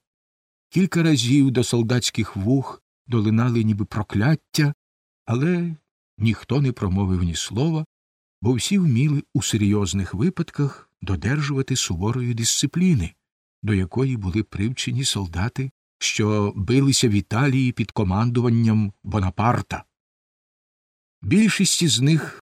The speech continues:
належали, як і Юло, до решток тих славетних батальйонів, що залишили Майнц під час капітуляції з умовою не брати участі у боях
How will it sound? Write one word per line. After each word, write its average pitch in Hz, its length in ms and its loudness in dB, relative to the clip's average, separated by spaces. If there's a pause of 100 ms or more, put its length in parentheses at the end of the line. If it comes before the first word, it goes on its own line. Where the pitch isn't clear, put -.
належали, 135 760 2 (360)
як 160 280 0
і 120 100 2
Юло, 95 460 0 (520)
до 107 220 0
решток 160 760 0
тих - 280 0
славетних 113 720 0
батальйонів, 127 800 0 (280)
що - 200 -4
залишили 110 840 2 (520)
Майнц 143 760 0 (440)
під 107 200 0
час 113 300 -2
капітуляції 104 1000 0 (200)
з 110 180 0
умовою 123 600 2
не 120 180 2
брати 131 400 0
участі 131 520 0
у 98 60 4
боях 95 520 -2